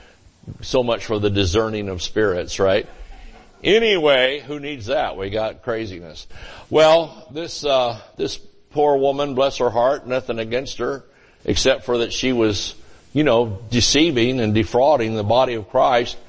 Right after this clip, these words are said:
Another preacher exposed her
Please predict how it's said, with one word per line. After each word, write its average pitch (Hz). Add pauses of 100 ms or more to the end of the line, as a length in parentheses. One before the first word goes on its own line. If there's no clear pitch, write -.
(240)
Another 127
preacher 123 (260)
exposed 147
her 101